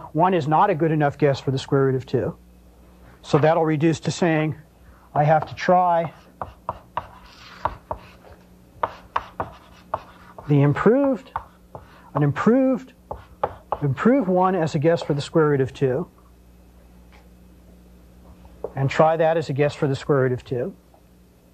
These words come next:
Improving one for the s-, as a guess for the square root of two means I average one and two divided by one. Right, so this is gonna be the average. This piece here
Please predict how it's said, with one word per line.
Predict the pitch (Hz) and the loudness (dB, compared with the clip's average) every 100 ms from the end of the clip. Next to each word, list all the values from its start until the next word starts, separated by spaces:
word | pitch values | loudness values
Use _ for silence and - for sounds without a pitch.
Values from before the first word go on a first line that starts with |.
| - - _ _ - - _ - - _ 147 | -20 -20 _ _ -20 -20 _ -20 -20 _ 0
Improving | 151 - 220 277 247 190 | 0 4 4 4 2 2
one | 185 190 | 2 0
for | 185 | 0
the | 156 | -2
s-, | - - - | -4 -10 -4
as | 156 | 0
a | |
guess | 147 180 - | 2 2 2
for | 156 | -2
the | 156 | -2
square | - 165 | 2 2
root | 156 | 4
of | 151 | 0
two | - 170 156 - - | 2 2 2 -2 -4
means | 156 156 | 0 2
I | 160 147 | 2 2
average | 165 202 208 190 135 | 2 2 2 0 0
one | 156 170 175 185 - - _ - | 0 2 2 0 -6 -16 _ -6
and | 151 160 | -2 0
two | - 220 | 2 2
divided | 180 151 139 131 | 4 2 2 0
by | 127 127 | 0 -2
one. | 123 113 143 - _ _ _ _ _ _ _ - - - _ - - - - - - - - - - | -2 -6 -8 -16 _ _ _ _ _ _ _ -20 -20 -20 _ -20 -20 -20 -20 -20 -20 -20 -20 -20 -12
Right, | 131 143 | -8 -2
so | 127 | 2
this | 147 - | 2 0
is | 147 | 2
gonna | 147 131 | 2 4
be | 131 | 2
the | 131 120 | 2 4
average. | 156 190 175 147 - - - _ - - - - - | 4 4 2 -2 -4 -14 -20 _ -20 -20 -20 -20 -6
This | 156 - | -4 -2
piece | 175 143 | 0 0
here | - 233 185 165 | 2 4 4 0